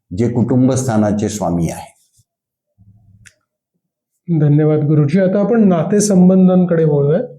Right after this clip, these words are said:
Speaker 1: हम्म.
Speaker 2: मकर लग्नाच्या लोकांसाठी, especially जे प्रेम संबंधात आहेत, त्यांच्यासाठी, अ,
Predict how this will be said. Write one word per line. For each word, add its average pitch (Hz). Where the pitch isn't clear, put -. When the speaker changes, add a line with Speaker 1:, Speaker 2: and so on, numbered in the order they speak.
Speaker 1:
हम्म. -
Speaker 2:
मकर 180
लग्नाच्या 220
लोकांसाठी, 170
especially 196
जे 208
प्रेम 190
संबंधात 165
आहेत, 143
त्यांच्यासाठी, 240
अ, 214